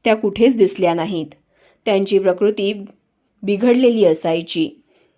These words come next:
आयुष्याच्या शेवटचे त्यांचे हे काही वर्ष हे वेदनेतच गेले. अखेर तीस नोव्हेंबर दोन हजार चौदाला नयनतारा या काळाच्या पडद्याआड गेल्या.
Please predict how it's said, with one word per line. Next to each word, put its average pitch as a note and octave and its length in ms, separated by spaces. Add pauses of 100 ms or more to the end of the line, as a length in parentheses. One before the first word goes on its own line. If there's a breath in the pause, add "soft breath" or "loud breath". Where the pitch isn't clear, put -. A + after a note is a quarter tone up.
(360)
आयुष्याच्या G3 480
शेवटचे G3 840
त्यांचे A#3 340
हे C4+ 160
काही C4+ 260
वर्ष G3+ 360 (580 loud breath)
हे A#3+ 80
वेदनेतच G3+ 640
गेले. E3 320 (960 soft breath)
अखेर F#3 460
तीस F#3+ 200
नोव्हेंबर F#3 360
दोन F3+ 180
हजार F3+ 300
चौदाला F3+ 600 (480 soft breath)
नयनतारा A#3 580
या F#3+ 140
काळाच्या F3+ 540
पडद्याआड F3+ 480
गेल्या. E3 360